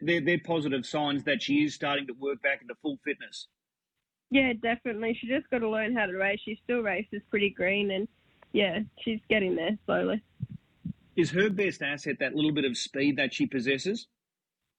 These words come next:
Speaker 2: Yeah, definitely. Last night when I f-, uh, last week when I come off the fence, she really let down really well, and I just slightly locked wheels with Angus inside me, but, you know, she, she'll get there one day.
Speaker 1: All right.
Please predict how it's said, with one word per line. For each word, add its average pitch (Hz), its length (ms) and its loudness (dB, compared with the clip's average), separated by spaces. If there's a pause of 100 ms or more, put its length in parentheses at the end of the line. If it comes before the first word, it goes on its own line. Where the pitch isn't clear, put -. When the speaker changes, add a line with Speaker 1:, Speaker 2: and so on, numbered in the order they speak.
(100)
Speaker 2:
Yeah, 240 240 4
definitely. 208 520 -2
Last 226 320 0
night 226 300 0
when 226 180 -2
I 220 80 0
f-, 220 220 -8 (380)
uh, 214 220 0 (120)
last 226 300 -2
week 226 180 -2
when 220 140 -2
I 202 80 -2
come 220 220 -4
off 208 140 -4
the - 140 -14
fence, 196 260 0
she 208 100 0
really 208 440 0 (460)
let 226 240 2
down 226 300 2
really 214 240 0
well, 208 280 0
and 196 100 -4
I 196 100 -2
just 220 300 -8
slightly 214 380 -2
locked 202 260 -4
wheels 214 300 -4
with 208 140 -4
Angus 202 360 0
inside 202 460 0
me, 190 280 -2
but, - 180 2 (640)
you 220 100 4
know, 208 140 2 (120)
she, 226 240 0 (280)
she'll 247 160 4
get 240 200 0
there 214 160 2
one 180 220 0
day. 190 200 -2 (800)
Speaker 1:
All 117 140 -4
right. 131 240 2